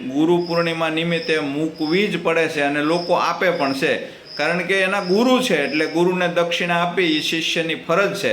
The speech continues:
પણ છતાંય મારી ગુરુઓને વિનંતી છે, તમામ ધર્મના ગુરુઓને,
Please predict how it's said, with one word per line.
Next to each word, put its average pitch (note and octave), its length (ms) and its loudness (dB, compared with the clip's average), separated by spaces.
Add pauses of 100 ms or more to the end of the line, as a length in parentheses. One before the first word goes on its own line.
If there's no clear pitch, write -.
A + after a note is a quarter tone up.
(560)
પણ F3 240 0
છતાંય F#3+ 560 2
મારી G3 240 0
ગુરુઓને F#3+ 560 2
વિનંતી F#3 640 0
છે, D#3+ 140 2 (180)
તમામ G3+ 560 0
ધર્મના E3+ 500 0 (120)
ગુરુઓને, D#3 500 0